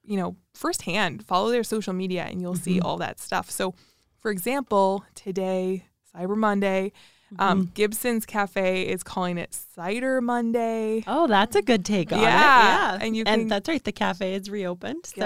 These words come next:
Speaker 1: Yes. And you can actually get free cider. So there's, there's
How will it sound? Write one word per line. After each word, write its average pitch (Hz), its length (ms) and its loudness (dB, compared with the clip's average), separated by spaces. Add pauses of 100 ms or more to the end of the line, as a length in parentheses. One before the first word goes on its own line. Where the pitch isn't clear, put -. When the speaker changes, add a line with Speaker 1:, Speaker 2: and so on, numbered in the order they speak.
(120)
Speaker 1:
Yes. - 260 -14
And 214 120 -2
you 254 100 -4
can 302 100 -2
actually 285 240 -4
get 254 280 -6
free 214 380 -12
cider. 240 540 -4
So 220 260 2
there's, 226 260 4 (120)
there's 214 340 -4